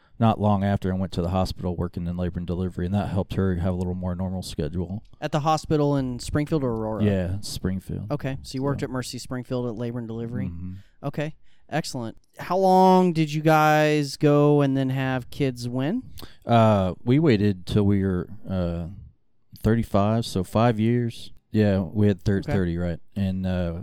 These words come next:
Speaker 1: we waited five years, had Connor, our oldest, is, who was sixteen, and then it took us a little bit longer to have Chloe. She, another six years, and we had our daughter after that.
Speaker 2: Okay, and how was it trying to p-,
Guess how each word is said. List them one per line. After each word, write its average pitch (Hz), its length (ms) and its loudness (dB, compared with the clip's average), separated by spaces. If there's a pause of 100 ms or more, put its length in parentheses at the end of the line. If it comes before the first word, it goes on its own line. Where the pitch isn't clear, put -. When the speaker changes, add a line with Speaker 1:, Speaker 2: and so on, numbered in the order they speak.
Speaker 1:
we 104 240 -2
waited 101 280 2
five 101 320 0
years, 101 260 0
had 101 220 -2
Connor, 101 360 -2
our 92 200 0
oldest, 98 420 -4
is, - 200 -8
who 98 220 -2
was 90 100 -4
sixteen, 101 680 -4 (500)
and 101 140 -2
then 98 140 2
it 87 100 -4
took 113 160 2
us - 140 -6
a - 40 0
little 107 120 4
bit 87 100 2
longer 95 240 0
to 90 80 -4
have 92 260 -2
Chloe. 101 360 0
She, 95 340 -4 (160)
another 95 220 -4
six - 320 -6
years, 90 160 -4
and 92 100 -4
we 92 80 -4
had 90 180 -4
our 90 140 -4
daughter 87 460 -6 (600)
after 90 280 -6
that. 92 280 -8 (500)
Speaker 2:
Okay, 156 360 0
and 135 320 -2 (320)
how 196 320 0
was 170 340 2
it 151 280 0
trying 143 440 -2
to 123 720 -4 (760)
p-, - 80 -18